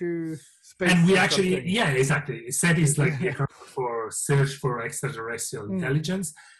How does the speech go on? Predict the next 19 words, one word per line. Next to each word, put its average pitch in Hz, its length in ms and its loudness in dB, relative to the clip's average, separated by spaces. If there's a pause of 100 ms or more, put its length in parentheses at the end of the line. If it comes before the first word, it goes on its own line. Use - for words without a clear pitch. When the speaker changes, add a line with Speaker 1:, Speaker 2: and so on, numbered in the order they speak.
(240)
Speaker 2:
Uh, 127 300 0 (140)
yeah, 156 260 0
we 143 60 4
s-, 156 280 2
we 151 120 6
do 220 160 4
send 151 380 2
signal, 135 400 0
but 135 140 2
also 156 480 2
it's 135 160 2
a 143 80 2
giant, 156 420 4
like, 139 180 2
there's 131 160 2
a, 131 40 -2
like, 127 180 -2 (180)
radio 139 340 4
telescope 101 600 -8